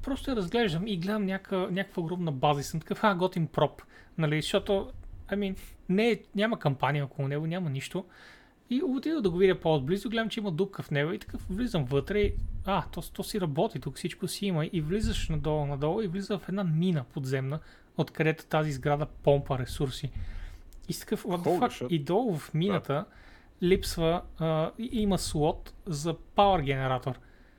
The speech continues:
Speaker 1: който можеш да намериш някъде и си, а, окей. И отиваш на входа на база, там където се отваря и затваря,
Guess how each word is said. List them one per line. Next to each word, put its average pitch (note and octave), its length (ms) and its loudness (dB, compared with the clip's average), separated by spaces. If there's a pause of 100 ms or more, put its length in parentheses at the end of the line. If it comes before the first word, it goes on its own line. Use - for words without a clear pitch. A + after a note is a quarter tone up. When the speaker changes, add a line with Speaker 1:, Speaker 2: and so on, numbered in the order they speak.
(760)
Speaker 1:
който E3 340 0
можеш E3+ 200 2
да D#3+ 60 0
намериш E3 380 -2
някъде D3 300 -2
и - 40 -4
си, - 220 -12
а, F3 160 -2
окей. C#3+ 480 -2 (360)
И E3+ 60 2
отиваш G3+ 340 0
на F#3 80 4
входа D#3+ 320 4
на C#3 100 2
база, C3+ 340 2
там E3 200 0
където D3+ 280 0
се - 100 -8
отваря C#3+ 340 2
и D3 60 2
затваря, C3+ 720 2